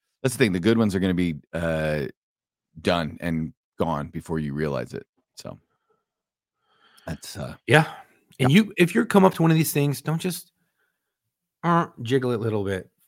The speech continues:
Speaker 2: Fucking put pressure down on it. You're not gonna break it. And if you do break it,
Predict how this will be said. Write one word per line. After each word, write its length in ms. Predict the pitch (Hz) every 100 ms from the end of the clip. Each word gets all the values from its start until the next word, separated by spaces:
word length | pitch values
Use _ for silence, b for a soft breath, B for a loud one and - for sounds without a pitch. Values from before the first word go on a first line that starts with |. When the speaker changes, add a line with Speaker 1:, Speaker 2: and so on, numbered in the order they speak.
| _
Speaker 2:
Fucking 300 | 147 147 185
put 280 | 170 156 -
pressure 340 | - 127 -
down 200 | 110 101
on 140 | 98 95
it. 40 |
You're 100 | 107
not 180 | 123 131
gonna 160 | 147 127
break 300 | 104 104 -
it. 200 | 92 - B B
And 100 | 131
if 140 | 131
you 80 | 147
do 180 | 107 123
break 240 | 131 139
it, 300 | 156 160 -